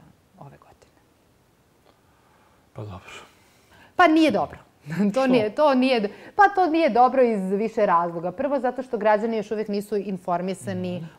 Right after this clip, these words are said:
Speaker 1: o tome šta se dešava, koja su rešenja. Mi smo rešenja dobili juče. Znači, mi smo ju-,
Speaker 2: Juče,
Speaker 1: je-
Speaker 2: a danas je,
Speaker 1: Znači, mi
Speaker 2: danas
Speaker 1: smo
Speaker 2: je,
Speaker 1: reše-,
Speaker 2: danas je,
Speaker 1: mi
Speaker 2: danas
Speaker 1: smo
Speaker 2: je,
Speaker 1: rešenja
Speaker 2: da.
Speaker 1: dobili, e, što se kaže, krajem
Speaker 2: Krajem
Speaker 1: septembra,
Speaker 2: septembra,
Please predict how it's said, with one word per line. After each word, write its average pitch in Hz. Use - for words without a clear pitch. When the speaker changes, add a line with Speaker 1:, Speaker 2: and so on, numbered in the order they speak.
Speaker 1:
o 180
tome 202
šta 196
se 190
dešava, 170
koja 175
su -
rešenja. 160
Mi 185
smo 196
rešenja 190
dobili 180
juče. -
Znači, 185
mi 202
smo 202
ju-, 170
Speaker 2:
Juče, 180
Speaker 1:
je- 170
Speaker 2:
a 143
danas 139
je, 120
Speaker 1:
Znači, 240
mi 254
Speaker 2:
danas 330
Speaker 1:
smo 262
Speaker 2:
je, -
Speaker 1:
reše-, 190
Speaker 2:
danas 151
je, 202
Speaker 1:
mi 208
Speaker 2:
danas 262
Speaker 1:
smo 240
Speaker 2:
je, 196
Speaker 1:
rešenja 233
Speaker 2:
da. 180
Speaker 1:
dobili, 214
e, 160
što -
se -
kaže, 185
krajem 196
Speaker 2:
Krajem 135
Speaker 1:
septembra, 147
Speaker 2:
septembra, 262